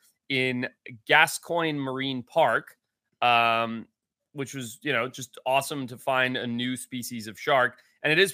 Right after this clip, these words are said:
pretty deep, which, especially for horn sharks in the rest, as far as I know, the rest of the other species of horn shark are all pretty shallow, like reef species.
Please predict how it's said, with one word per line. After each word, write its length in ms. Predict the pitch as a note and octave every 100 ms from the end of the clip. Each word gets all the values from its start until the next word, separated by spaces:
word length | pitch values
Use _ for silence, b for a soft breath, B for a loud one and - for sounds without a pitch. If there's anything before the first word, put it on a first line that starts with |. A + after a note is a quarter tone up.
| -
pretty 360 | - G#3+ G#3 D#3+
deep, 300 | C3 B2+ A#2
which, 220 | C3 A2+
especially 400 | - - G#3 G#3
for 160 | E3 C#3
horn 220 | D3 C#3+
sharks 380 | - C#3 A#2+ -
in 300 | C3+ B2 A#2 - _ _ _ -
the 100 | A#2+
rest, 500 | B2 E3+ G3 - - _ _ _ _ _ -
as 60 | -
far 140 | A3+
as 60 | A3
I 80 | G3+
know, 160 | F3+
the 140 | D#3 D3
rest 420 | D#3 G3+ F#3+ -
of 320 | D#3+ D#3 C3+ C3+ _ _ _ _ _ _ _ _ _ B2
the 140 | E3
other 200 | F#3 G#3+
species 360 | - G3 D#3 D#3+
of 80 | C3
horn 200 | D3+ C#3
shark 180 | C#3+
are 60 | C3+
all 120 | D3
pretty 200 | C#3+ C#3+
shallow, 380 | A#2 C3+ C3 C#3+
like 180 | C3+ A2+
reef 220 | G#2 C3+ C#3
species. 580 | - F3 D#3+ G3 G#3+